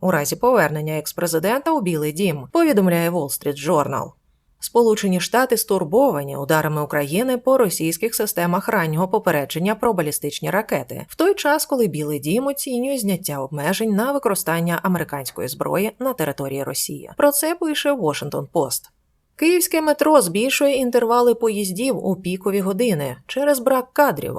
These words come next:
Як повідомляє прес-служба комунального підприємства «Київський метрополітен», наразі є гострий дефіцит спеціалістів робітничих професій, що виник у зв'язку з міграцією та мобілізацією.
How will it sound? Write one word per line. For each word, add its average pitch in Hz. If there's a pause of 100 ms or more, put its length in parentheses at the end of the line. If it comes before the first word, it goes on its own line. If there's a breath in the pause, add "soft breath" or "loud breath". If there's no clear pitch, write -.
(140)
Як 208
повідомляє 208
прес-служба 202
комунального 170
підприємства 170
«Київський 165
метрополітен», 170
наразі 262
є 240
гострий 262
дефіцит 190
спеціалістів 180
робітничих 196
професій, 185
що -
виник 277
у 262
зв'язку 220
з 214
міграцією 240
та 143
мобілізацією. 143